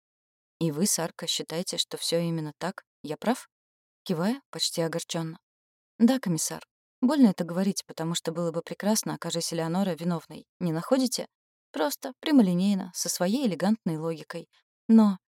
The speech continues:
я видела, как она смотрела на Бьянку, слышала, как этот металлический голосок замер на лишнюю секунду, сообщив о ее пропаже. Качаю головой. Извините, не могу подобрать более весомые аргументы,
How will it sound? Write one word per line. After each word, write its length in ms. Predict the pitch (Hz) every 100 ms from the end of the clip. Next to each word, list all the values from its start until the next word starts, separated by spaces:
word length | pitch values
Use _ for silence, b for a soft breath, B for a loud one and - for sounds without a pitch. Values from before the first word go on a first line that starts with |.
| _
я 140 | 254 247
видела, 320 | 233 220 180
как 180 | 170 175
она 140 | 170
смотрела 480 | - 180 - 185 165
на 140 | 160
Бьянку, 420 | 151 165 160 - - _ _
слышала, 420 | - 196 - 214
как 200 | 180 170
этот 200 | 170 -
металлический 640 | 180 165 170 165 160 - 160
голосок 440 | 165 165 202 202 _ _ _
замер 360 | 185 185 185 170
на 120 | 170
лишнюю 340 | 170 170 170 165
секунду, 380 | - - 190
сообщив 480 | 160 - 151 - 165
о 60 | 170
ее 140 | 165
пропаже. 460 | 165 175 - 165 - _ _ _ _ _
Качаю 380 | - 160 165 165
головой. 400 | 180 190 165 165 _ _ _ _
Извините, 520 | 226 208 214 160 -
не 120 | 165 190
могу 240 | 196 165
подобрать 460 | - 156 156 233 -
более 320 | 170 170 156
весомые 420 | 151 - 156 151
аргументы, 540 | 147 165 190 202 -